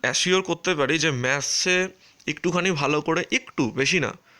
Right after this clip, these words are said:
একটুখানি যদি ঠিকঠাকভাবে, আহ, পড়া হয়, প্র্যাকটিস করা হয়, তাহলে কিন্তু ম্যাথসে, আমি নিজের মার্কসটাই দেখাচ্ছি, পঁচিশে, আমি পঁচিশ পেয়েছি, এটা মিথ্যা কথা বলবো না। পঁচিশে চব্বিশ পেয়েছি, যেটা পেয়েছি সেটাই দেখাচ্ছি। এবং পঁচিশের মধ্যে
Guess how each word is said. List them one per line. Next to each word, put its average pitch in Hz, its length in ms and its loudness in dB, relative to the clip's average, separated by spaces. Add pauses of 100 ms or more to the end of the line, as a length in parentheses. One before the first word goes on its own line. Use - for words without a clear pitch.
(280)
একটুখানি 208 500 0
যদি 208 280 2
ঠিকঠাকভাবে, 180 680 0
আহ, 131 680 -4
পড়া 135 360 0
হয়, 131 220 0
প্র্যাকটিস 123 400 -4
করা 131 200 -2
হয়, 160 140 0
তাহলে 147 180 -2
কিন্তু 156 180 0
ম্যাথসে, 123 540 -2 (340)
আমি 151 260 -2
নিজের 151 260 2
মার্কসটাই 156 400 0
দেখাচ্ছি, 139 480 0
পঁচিশে, 143 600 -2
আমি 143 140 -2
পঁচিশ 147 420 -6
পেয়েছি, 147 420 -2
এটা 139 260 -2
মিথ্যা 131 320 -6
কথা 135 200 0
বলবো 120 280 0
না। 123 140 -6 (320)
পঁচিশে 139 380 -2
চব্বিশ 135 500 -2
পেয়েছি, 151 420 -2 (100)
যেটা 135 300 -2
পেয়েছি 143 360 -2
সেটাই 143 260 0
দেখাচ্ছি। 123 460 -2 (460)
এবং 165 320 0
পঁচিশের 165 420 -2
মধ্যে 190 240 -2